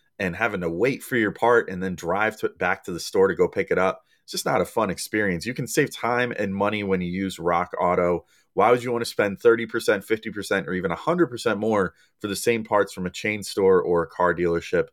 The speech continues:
On top of that, Rock Auto is a family business. They've been serving do-it-yourselfers for over twenty years,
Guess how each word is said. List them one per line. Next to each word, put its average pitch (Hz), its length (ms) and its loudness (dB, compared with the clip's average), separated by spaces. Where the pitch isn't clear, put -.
On 101 80 -2
top 123 200 2
of 120 60 4
that, 110 160 2
Rock 110 240 0
Auto 117 200 4
is 101 120 0
a 92 40 -2
family 135 400 0
business. 107 380 -2
They've 87 120 -2
been 85 140 -10
serving 113 320 -2
do-it-yourselfers 85 680 -4
for - 220 -6
over 135 220 2
twenty 101 300 -2
years, 90 320 -2